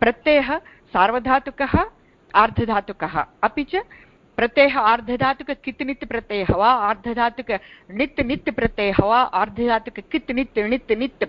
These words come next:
भिन्न प्रत्ययः वा, एवं लिखितमस्ति। चित्रेषु कुत्रापि गित्वस्य प्रसङ्गे न लिखितमस्ति। प्रक्रियायाः सम्पूर्णदृष्ट्या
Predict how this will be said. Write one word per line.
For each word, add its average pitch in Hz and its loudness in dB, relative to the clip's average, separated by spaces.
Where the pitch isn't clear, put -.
भिन्न 294 0
प्रत्ययः 208 -4
वा, 202 0
एवं 262 0
लिखितमस्ति। 220 -8
चित्रेषु 294 -4
कुत्रापि 330 2
गित्वस्य 294 -6
प्रसङ्गे 285 -4
न 330 0
लिखितमस्ति। 320 -2
प्रक्रियायाः 294 2
सम्पूर्णदृष्ट्या 233 -4